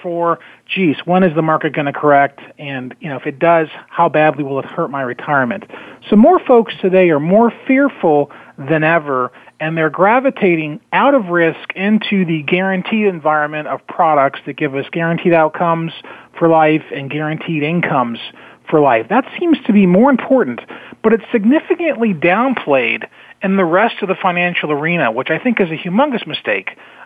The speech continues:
um, in terms of helping folks and groom them into the correct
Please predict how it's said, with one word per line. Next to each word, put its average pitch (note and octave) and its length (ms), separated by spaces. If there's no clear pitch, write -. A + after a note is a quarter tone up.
um, C#3 400
in D#3 140
terms F3 260
of D3+ 80
helping F3 380
folks C#3+ 360
and D3 140
groom F#3 300
them C#3+ 300
into E3 380
the C#3 80
correct F3 500